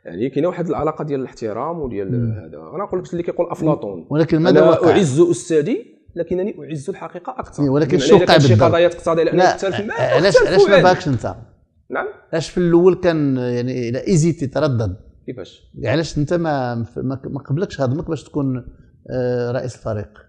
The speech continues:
Speaker 1: لا، وشكون اللي، شكون اللي كان القرار كان ديال رئيس الفريق؟ شكون ديال من كان؟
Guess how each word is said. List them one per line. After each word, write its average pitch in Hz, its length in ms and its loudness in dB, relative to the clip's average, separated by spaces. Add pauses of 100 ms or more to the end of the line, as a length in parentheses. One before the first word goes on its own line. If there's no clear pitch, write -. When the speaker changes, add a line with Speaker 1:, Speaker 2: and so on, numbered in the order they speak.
(920)
Speaker 1:
لا، 139 220 -10
وشكون 135 540 -8
اللي، 135 400 -8
شكون - 200 -14
اللي 135 100 -14
كان 123 140 -10
القرار 110 680 -12
كان 110 120 -12
ديال 107 380 -10
رئيس - 180 -20
الفريق؟ 110 280 -14
شكون 123 220 -16
ديال 120 180 -8
من 98 80 -12
كان؟ - 180 -20